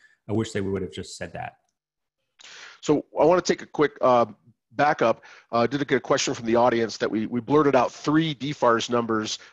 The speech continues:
Speaker 2: uh, so fast that maybe people didn't catch them. So I wanna, wanna slow that down, rewind it a little bit. Uh, so the, the,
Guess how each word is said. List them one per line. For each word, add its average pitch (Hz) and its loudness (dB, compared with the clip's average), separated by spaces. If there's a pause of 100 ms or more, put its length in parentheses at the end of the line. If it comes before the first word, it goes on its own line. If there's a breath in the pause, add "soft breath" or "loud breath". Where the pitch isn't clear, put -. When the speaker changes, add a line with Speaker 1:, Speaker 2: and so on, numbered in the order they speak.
Speaker 2:
uh, 110 0
so 143 0
fast 127 2
that 107 -6
maybe 113 0
people 110 -6
didn't 104 -8
catch - -4
them. 85 -12
So 113 -4
I - -2
wanna, 117 -2 (260 loud breath)
wanna 117 -6
slow 139 2
that 131 4
down, 120 2
rewind 117 -2
it - -4
a - -4
little 101 -4
bit. 104 -6 (320 loud breath)
Uh, 110 0
so 117 2 (180)
the, 110 2 (200)
the, 113 -4